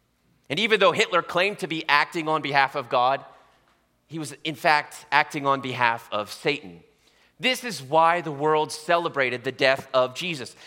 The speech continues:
They thought they were on God's side. They thought they were getting rid of a blasphemer. They thought they would go down on the right side of history. Brothers and sisters, sin is deceitful. Sin will blind you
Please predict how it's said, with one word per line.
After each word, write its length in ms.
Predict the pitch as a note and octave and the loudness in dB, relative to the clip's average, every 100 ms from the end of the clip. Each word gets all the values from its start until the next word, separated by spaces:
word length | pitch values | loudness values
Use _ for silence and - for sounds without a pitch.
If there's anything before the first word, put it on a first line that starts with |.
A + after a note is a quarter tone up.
| - | -4
They 180 | F#3 G#3+ | 0 0
thought 400 | - F#3+ G#3+ - | 2 4 6 4
they 120 | F#3 | 0
were 180 | E3+ E3+ | 2 2
on 200 | E3 D#3 | 2 0
God's 420 | C#3 D3+ E3+ D3+ - - | 0 2 2 0 -12 -6
side. 460 | E3 E3 C#3 F#2+ F2+ - _ _ _ _ _ _ | 0 2 2 -4 -12 -20 _ _ _ _ _ _
They 140 | G#3 G#3 | 2 2
thought 340 | G#3 G3 G3+ | 6 6 6
they 100 | G3 | 2
were 140 | F#3 D#3+ | 0 -2
getting 380 | D#3+ F#3 F3 | 0 0 -2
rid 160 | D3 E3 | -2 -2
of 80 | D3+ | -2
a 80 | B2 | -2
blasphemer. 840 | C#3 C3+ C3 - B2+ G#2+ E2 D#2 _ _ _ _ _ _ _ _ _ _ - | 2 2 2 -6 -12 -12 -14 -16 _ _ _ _ _ _ _ _ _ _ 2
They 140 | A3 | 2
thought 360 | - F#3+ G3 F#3 | 6 6 6 4
they 100 | F3+ | 0
would 220 | D#3+ C3+ | 0 0
go 120 | E3+ | 2
down 320 | D#3+ E3 E3 | 4 4 4
on 120 | D3+ | 0
the 80 | C3+ | -2
right 280 | B2 C#3+ D#3 | 2 2 2
side 380 | - C#3+ C3+ C3 | 0 2 2 0
of 140 | A#2 | -8
history. 680 | - - - - A2 F2 D2 _ _ _ _ - | -8 -8 -8 -10 -10 -12 -14 _ _ _ _ 0
Brothers 380 | F3 E3+ D3+ | 0 0 -6
and 100 | D3 | -12
sisters, 420 | - E3 - C3 - | -8 -10 -8 -10 -10
sin 520 | - E3+ E3 D#3+ D3+ - _ | -8 -4 -2 -4 -10 -18 _
is 380 | D3 D3 C3 - - _ | -4 -4 -6 -12 -18 _
deceitful. 720 | - - E3+ D#3 - F#2+ - _ _ _ _ _ _ _ _ | -16 -12 -12 -12 -12 -12 -14 _ _ _ _ _ _ _ _
Sin 400 | - - F#3 E3+ | -12 -4 -4 -2
will 160 | D#3 C#3+ | -2 -4
blind 640 | G#2 B2 C3+ D3 F3+ C#3 | -6 -2 2 2 0 -6
you 300 | G#2+ F#2+ E2+ | -12 -14 -16